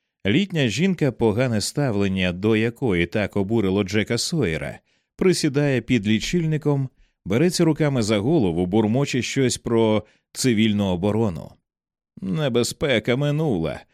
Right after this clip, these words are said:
запевняє Шпігельман персонал і пацієнтів. "Пожежі немає, будь ласка, повертайтеся до своїх палат, це лікар Шпігельман, я повторюю, небезпека минула".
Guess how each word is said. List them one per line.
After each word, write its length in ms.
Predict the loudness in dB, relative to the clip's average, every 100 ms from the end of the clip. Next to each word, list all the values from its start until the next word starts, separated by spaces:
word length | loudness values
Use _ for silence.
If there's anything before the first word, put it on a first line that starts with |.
| _ _
запевняє 640 | -4 -2 0 0 2 0 -2
Шпігельман 680 | -2 -2 0 0 -2 -2
персонал 640 | -2 0 0 0 0 -2 -2
і 80 | -4
пацієнтів. 880 | -6 -6 -4 -4 -6 -10 -14 -16 _ _ _ _ _
"Пожежі 680 | -2 -2 0 2 2 2 0
немає, 500 | 0 0 0 2 0
будь 220 | 2 0
ласка, 400 | 0 -2 -2 -2
повертайтеся 840 | 0 2 2 0 -2 0 0 0 0
до 140 | 0
своїх 360 | 0 0 0 0
палат, 560 | 0 2 2 0 -2 -4
це 200 | -2 0
лікар 320 | 0 -2 -4
Шпігельман, 760 | -4 -4 -2 0 0 0 -2 -6 _ _ -2
я 300 | 0 2 0
повторюю, 680 | -2 -2 0 2 2 2
небезпека 680 | 0 0 -4 -2 -4 -2 -2
минула". 600 | 0 -2 -2 -4 -4 -6